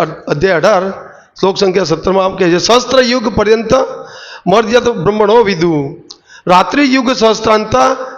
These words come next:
તે રો-, તે અહોરાત્ર વિદો જના." માનવી ગણના અનુસાર એક હજાર યુગ મળીને બ્રહ્માજીનો એક દિવસ થાય છે.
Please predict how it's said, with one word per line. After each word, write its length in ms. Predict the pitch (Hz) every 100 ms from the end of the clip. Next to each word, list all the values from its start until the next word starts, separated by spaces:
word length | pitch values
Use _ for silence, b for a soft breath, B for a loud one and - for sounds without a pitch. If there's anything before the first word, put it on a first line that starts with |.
| -
તે 220 | 208 233
રો-, 480 | 226 220 214 185 -
તે 180 | 214 220
અહોરાત્ર 640 | 233 196 208 226 226 - 233
વિદો 280 | 190 262
જના." 520 | 254 170 156 135 131 131 - _ _ _ _ _ _ _ _ _ _ B B B B
માનવી 420 | 180 180 208 269
ગણના 320 | 233 202 208 233
અનુસાર 840 | 220 190 170 180 160 139 - - - _ _ _ _ B B B
એક 220 | 226 254
હજાર 260 | 170 240 233
યુગ 220 | 220 233
મળીને 360 | 214 214 226
બ્રહ્માજીનો 540 | 220 165 185 208 202 220
એક 320 | 202 202 214
દિવસ 240 | 180 196
થાય 180 | 180 170
છે. 500 | 156 180 165 - -